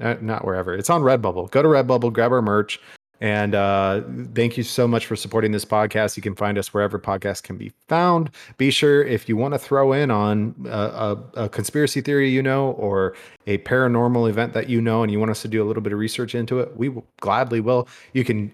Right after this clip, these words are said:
email us at drunkscussion dot crew at gmail dot com, and we'll take a look at it, give you a little shout out, or message us on Facebook. Um, with that being said, you guys have anything to say?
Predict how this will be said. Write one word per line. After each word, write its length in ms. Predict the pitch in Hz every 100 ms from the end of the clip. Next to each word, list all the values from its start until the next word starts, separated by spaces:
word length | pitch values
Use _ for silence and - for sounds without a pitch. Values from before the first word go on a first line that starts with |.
| -
email 300 | 185 160 107
us 180 | 95 113
at 140 | 107
drunkscussion 1120 | 95 131 160 - - 123 123 - 143 135 113
dot 360 | 104 95 - -
crew 520 | - 131 139 156 160 - - -
at 320 | 107 - 98
gmail 420 | 90 113 127 113
dot 260 | 107 98 -
com, 380 | 123 131 135 -
and 180 | 104 98
we'll 220 | 107 101
take 160 | - 107
a 60 |
look 200 | 104 110
at 180 | 117 110
it, 100 | 110
give 160 | 107 101
you 100 | 98
a 60 |
little 140 | 98 98
shout 320 | - 143 131
out, 160 | 131 127
or 100 | 113
message 380 | 110 107 107
us 120 | 101 -
on 140 | 92
Facebook. 460 | 117 113 - 127 120 - - _ _ _ -
Um, 580 | 104 95 95 98 98 92 -
with 140 | 104
that 120 | 151
being 200 | 117 101
said, 480 | 95 143 151 107 127
you 120 | 131
guys 200 | 123 123
have 140 | 139 131
anything 260 | 127 139
to 80 | 123
say? 280 | - 143 175